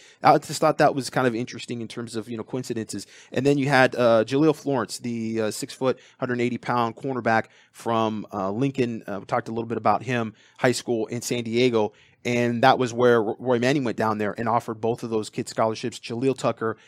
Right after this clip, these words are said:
and Jaleel Fl-, uh, Florence, and both of those guys were committed to Oregon. Uh, I believe Tucker is still committed to Oregon. Um, I can't remember if Florence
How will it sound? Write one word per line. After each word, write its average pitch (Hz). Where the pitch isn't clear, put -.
and 127
Jaleel 120
Fl-, 127
uh, 110
Florence, 131
and 113
both 131
of 120
those 117
guys 113
were 104
committed 117
to -
Oregon. 139
Uh, 95
I 110
believe 147
Tucker 143
is 113
still -
committed 139
to 135
Oregon. 123
Um, 104
I -
can't -
remember 170
if 113
Florence 131